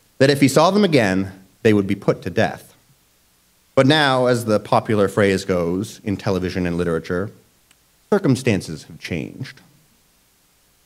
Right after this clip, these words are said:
Moses and Aaron come to hear words that may sound authoritative and perhaps even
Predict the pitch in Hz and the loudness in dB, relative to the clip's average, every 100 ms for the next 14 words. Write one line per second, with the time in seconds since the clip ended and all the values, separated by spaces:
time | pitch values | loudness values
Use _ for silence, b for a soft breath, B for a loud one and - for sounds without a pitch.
0 | _ _ _ _ _ - 175 180 180 156 | _ _ _ _ _ 2 4 4 2 2
1 | 151 170 127 104 101 - 165 139 131 156 | 2 2 4 2 0 0 0 0 0 2
2 | 147 143 143 131 120 127 120 120 156 220 | 4 6 4 2 2 2 4 4 4 4
3 | 214 156 131 113 - 180 156 - 82 80 | 4 4 4 2 2 4 2 2 -2 -2
4 | 95 - _ _ - 113 117 120 117 120 | -6 -10 _ _ 0 0 2 0 0 -2
5 | 110 | -2